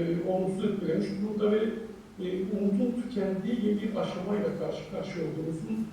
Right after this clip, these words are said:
altını çizmek gerekirse. Umudu büyüten çalışmalar onlarda gerçekten heyecan yaratıyor. Bu anlamda yeniden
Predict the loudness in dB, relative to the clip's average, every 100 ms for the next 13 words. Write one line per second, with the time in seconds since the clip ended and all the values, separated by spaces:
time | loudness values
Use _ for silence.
0 | -6 -4 -2 0 0 0 -2 -2 -2 -2
1 | -2 -4 -6 -4 -2 -4 -4 -8 -10 -10
2 | 2 6 8 8 8 8 8 6 6 6
3 | 4 0 0 2 2 2 6 8 8 4
4 | 2 2 2 2 0 2 2 2 -2 -4
5 | -4 -4 -8 -14 -16 -8 -4 -2 0 2
6 | 2 0 -2 -4 -4 -4 -2 -2 -2 -2
7 | -2 0 -2 0 0